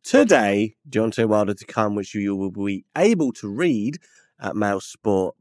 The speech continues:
Boxing, uh, online, which is our website, of course. And you'll see a lot of these interviews on Mail Sport Boxing YouTube channel as well. So make sure you drop by and get all of the fight week content, all of the great stuff that Charlotte is getting for you this week.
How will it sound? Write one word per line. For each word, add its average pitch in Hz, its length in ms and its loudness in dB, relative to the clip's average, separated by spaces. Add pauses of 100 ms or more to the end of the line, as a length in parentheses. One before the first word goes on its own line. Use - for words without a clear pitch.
(140)
Boxing, 202 720 6
uh, 110 320 0
online, 156 680 0 (200)
which - 280 -10
is 87 60 -20
our 69 140 -10
website, 82 480 -14
of - 180 -20
course. 92 400 -16
And 185 460 0 (380)
you'll 127 180 2
see 143 180 2
a 135 80 4
lot 135 120 2
of 120 60 -2
these 123 180 2
interviews 110 540 -2
on 127 260 -2
Mail 120 180 0
Sport 127 260 -4
Boxing 117 400 -4
YouTube 110 420 -2
channel 98 380 -4
as 135 240 -2
well. 170 400 4
So - 160 -4
make 120 220 -2
sure 95 340 -2 (420)
you 104 120 -4
drop 107 240 0
by 104 200 0
and 98 100 -4
get 107 120 -4
all 165 460 4
of 127 60 -6
the 131 60 -10
fight 143 340 2
week 135 220 -2
content, 110 500 -6
all 147 120 -2
of 185 60 -8
the 165 60 -4
great 117 320 -2
stuff - 480 -6
that - 140 -12
Charlotte 98 360 -4
is 92 100 -10
getting 143 300 -2
for 117 220 -4
you 98 140 -2
this 135 300 -4
week. 104 340 -4